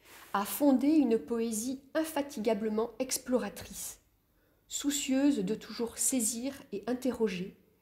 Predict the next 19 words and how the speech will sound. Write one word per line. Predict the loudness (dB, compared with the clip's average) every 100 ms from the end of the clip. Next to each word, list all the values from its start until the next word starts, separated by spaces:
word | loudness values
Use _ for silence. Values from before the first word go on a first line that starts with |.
| _ _ -6
dans | -4
son | -4 -6
faisceau | -4 -4 -2 -2
d'énigmes, | 0 0 0 -2 -4 -6 -16 _ _ _
la | 0 0
violence | 4 4 4 2 0 -4 -2
des | 0 0
antagonismes | -2 0 2 2 -2 -8 -12 -12 -18 _ -2
et | 2
des | 2
forces | 2 -4 -4 -4
contraires. | -4 -6 -6 -8 -10 -16 _ _ _ _ _ _ _ _ _ _ _ _ _ _ _ _ _ _ _ _ _ _ _ 0
Dans | 2 2
un | 0
fragment | -4 -4 2 4 4
d'À | 2
une | 0
sérénité | 0 0 -2 -2 -4 -10
crispée, | -10 -12 -10 -8 -8